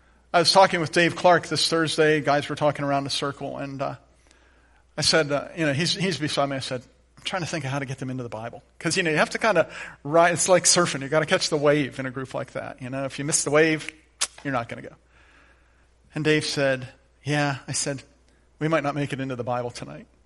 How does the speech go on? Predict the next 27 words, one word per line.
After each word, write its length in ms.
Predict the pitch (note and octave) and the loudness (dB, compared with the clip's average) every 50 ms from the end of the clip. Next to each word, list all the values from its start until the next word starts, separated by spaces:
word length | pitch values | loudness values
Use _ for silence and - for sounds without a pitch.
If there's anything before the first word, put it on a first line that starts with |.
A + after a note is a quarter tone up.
| _ _ _ _ _ - | _ _ _ _ _ -4
We 100 | D#3 E3+ | 0 4
did. 300 | G#3+ G3 C3 A#2 - - - _ _ _ _ _ - _ _ _ | 4 4 4 0 -8 -18 -20 _ _ _ _ _ -20 _ _ _
But 80 | - C#3+ | -10 -8
I 20 | |
said, 180 | C3 - C#3+ B2+ | -6 -6 -6 -6
"We 40 | C#3 | -4
might 200 | D3 D#3+ D#3 C#3+ | -2 -2 -2 -2
not 100 | C#3+ C#3+ | -4 -4
make 180 | C#3+ C3+ - | -4 -4 -4
it 80 | D3+ C3+ | -6 -6
into 120 | C3+ B2+ | -8 -8
the 80 | B2+ A#2+ | -8 -6
Bible 240 | B2 A#2+ B2 C3 B2 | -6 -6 -6 -8 -10
tonight." 260 | - C#3 C3 B2+ - | -12 -12 -12 -10 -10
Because 640 | C#3+ D3 - G3 G#3 F3+ D#3 D3+ E3 F#3 F3 - - | -8 -2 2 4 6 6 6 6 4 0 -2 -6 -2
Dave 280 | - E3+ E3+ F3+ E3+ | 0 2 2 2 2
and 60 | F3+ | 2
I 120 | F3 E3+ E3 | 2 2 2
both 240 | C#3 D#3 E3 D#3 - | 0 -2 -2 -2 -2
noted, 280 | E3 E3 D3 C3 B2+ | -2 -2 -2 -2 -4
I 60 | C#3 | -4
think 200 | C#3+ - - D#3 | -6 -6 -6 -8
it 40 | D#3+ | -6
was 120 | D#3+ C3 A2+ | -6 -6 -4
Dave 260 | C#3+ D3 D3+ D3+ - | -2 -2 -2 -2 -4
who 80 | D3+ | -6
said, 300 | C#3 - - C#3 C3 A#2+ | -6 -4 -4 -4 -6 -6